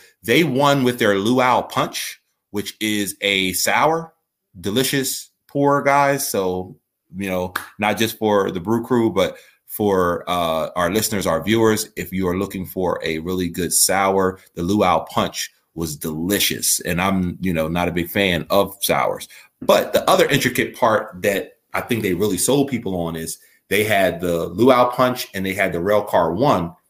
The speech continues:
as their I P A, which we all had when we had them on the show. They were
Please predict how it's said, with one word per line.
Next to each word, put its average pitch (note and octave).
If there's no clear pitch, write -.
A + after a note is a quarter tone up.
as F#2
their F2+
I F#2+
P G2+
A, G#2+
which -
we G#2
all F2
had F2
when E2+
we F2+
had F2+
them F2
on E2
the E2
show. A#2
They G#2+
were G#2